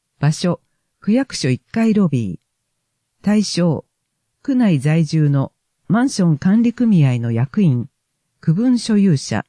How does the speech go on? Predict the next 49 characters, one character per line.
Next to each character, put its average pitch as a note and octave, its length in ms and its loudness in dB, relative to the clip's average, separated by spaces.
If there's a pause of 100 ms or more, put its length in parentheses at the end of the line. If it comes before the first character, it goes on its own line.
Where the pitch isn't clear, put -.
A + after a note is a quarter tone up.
ほ C3 140 -6
か。 - 240 -6 (920)
定 G#3+ 140 0
員 A3 500 2
三 A#3 300 -2
組。 B2+ 340 -4 (960)
申 F#3+ 160 2
し - 120 -8
込 A3 120 -2
み G#3 140 4
順 D#3 240 2
で C3 140 0
す。 - 220 -10 (1700)
申 F#3+ 180 2
し - 120 -8
込 G#3 120 -2
み。 F3+ 240 2 (560)
杉 A#3+ 360 0
並 B3 360 2
マ G3 200 2
ン B3 40 0
シ B3+ 160 -2
ョ A#3+ 40 2
ン A3+ 100 0
管 G#3+ 280 2
理 G3+ 120 2
士 - 160 -10
会 A#2 260 -4
ホ G3 140 0
ー - 20 -2
ム B3 140 -2
ペ A#3 160 0
ー G3+ 40 2
ジ D3 120 -2
か A#2 140 -4
ら A#2 100 -2
申 C3 200 0
し - 120 -6
込 D3 100 -4
み。 C#3 200 -2 (840)
ま F3+ 160 -2
た C4 140 -6
は、 D3 240 0 (280)
申 B3 200 2
し - 100 -10
込 B3+ 140 -2
み B3 80 0
書 F#3+ 240 0
を G#2+ 160 -4